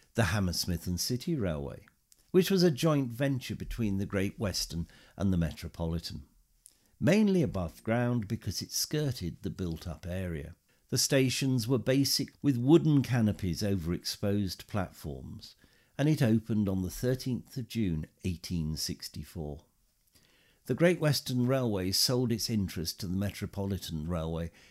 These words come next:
in nineteen twenty-three, at the time of grouping. It became a line in its own right in nineteen ninety, when the Metropolitan Railway ceased to go west of Baker Street.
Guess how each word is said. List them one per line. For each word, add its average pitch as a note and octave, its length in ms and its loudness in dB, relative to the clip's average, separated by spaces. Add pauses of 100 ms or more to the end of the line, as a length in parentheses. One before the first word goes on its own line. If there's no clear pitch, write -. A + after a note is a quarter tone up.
(120)
in F#2 240 4
nineteen F#2 580 2
twenty-three, E2+ 840 -6 (500)
at C3 80 -10
the C#3+ 80 -4
time F2+ 600 -2
of E2 140 -4
grouping. E2+ 540 -4 (440)
It C3 80 0
became E3 340 4
a D#3 60 4
line D3+ 420 2
in C#3+ 120 2
its C#3 200 -4
own B2 220 2
right B2+ 500 0
in G2+ 200 2
nineteen F#2+ 500 0
ninety, G#2+ 520 -2 (460)
when A2+ 160 6
the A2+ 100 8
Metropolitan A2+ 840 4
Railway F2+ 380 0
ceased - 640 0
to - 80 -6
go F#2 200 -4
west E2+ 640 -4
of - 160 -8
Baker D#2+ 320 -4
Street. - 460 -10